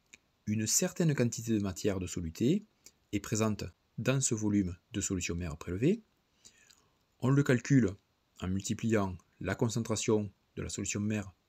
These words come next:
par le volume de solution mère prélevée. Et cette quantité de matière est introduite dans la fiole jaugée, servant à la préparation de la solution fille. Or, la quantité de matière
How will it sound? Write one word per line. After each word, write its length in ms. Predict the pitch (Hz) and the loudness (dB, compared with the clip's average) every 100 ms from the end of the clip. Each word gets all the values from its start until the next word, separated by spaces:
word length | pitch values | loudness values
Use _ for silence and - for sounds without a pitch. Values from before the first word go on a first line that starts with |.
| - | -10
par 140 | 90 | -6
le 80 | 98 | -4
volume 520 | 98 120 120 113 90 90 - | 2 6 6 6 2 -8 -14
de 60 | 92 | -10
solution 260 | 95 - 92 | -6 -4 -2
mère 240 | 90 78 | -2 -6
prélevée. 420 | - 92 131 226 - _ _ _ _ _ _ _ _ _ _ _ _ _ - | -8 0 0 0 -4 _ _ _ _ _ _ _ _ _ _ _ _ _ 0
Et 60 | |
cette 320 | 101 143 - - | 2 4 2 0
quantité 380 | 175 160 - | 0 0 2
de 60 | 120 | 2
matière 500 | 90 - 98 113 160 - - | 0 -2 -2 -2 -4 -8 -4
est 140 | - | 0
introduite 520 | 156 - 113 120 110 87 - | 2 0 0 0 -2 -10 -6
dans 120 | 95 | -4
la 100 | 85 | -2
fiole 220 | - 98 | -2 -2
jaugée, 460 | 98 95 117 196 233 _ _ - _ - | -2 0 2 2 0 _ _ -20 _ -6
servant 400 | - 104 104 104 | -2 0 2 0
à 80 | 82 | -2
la 60 | |
préparation 540 | - 117 107 101 - 101 | -4 -4 -2 -2 0 -2
de 80 | |
la 60 | 85 | -2
solution 340 | 95 85 110 | -4 -6 -6
fille. 280 | 117 165 196 202 _ _ _ _ _ _ _ - - | -2 0 0 -2 _ _ _ _ _ _ _ -16 -2
Or, 360 | 107 160 - _ _ _ - _ - - | 0 0 -6 _ _ _ -20 _ -20 -6
la 180 | 82 78 | -4 0
quantité 440 | 147 151 151 143 | 4 4 4 0
de 80 | 131 | 2
matière 580 | 120 - 117 113 - | 0 2 2 2 -4